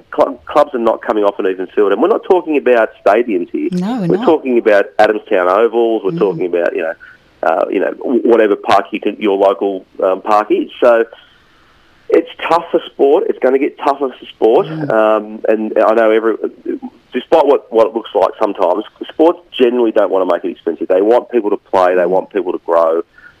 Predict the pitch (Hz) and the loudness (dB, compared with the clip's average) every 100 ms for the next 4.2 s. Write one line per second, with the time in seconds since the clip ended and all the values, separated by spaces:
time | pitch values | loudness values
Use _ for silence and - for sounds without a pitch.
0 | - 87 101 87 - 90 87 - 110 90 | -6 -2 -2 -2 -2 -2 -2 -6 -6 -4
1 | 85 - 90 85 85 82 - _ 85 85 | -4 -6 -4 -4 -4 -6 -10 _ -6 -4
2 | - - 95 92 - 90 90 85 80 - | -4 0 2 0 -4 -4 -4 -2 -4 0
3 | 104 110 - - 123 131 131 127 135 131 | 2 2 -2 0 0 2 -2 0 0 2
4 | 107 104 | 2 0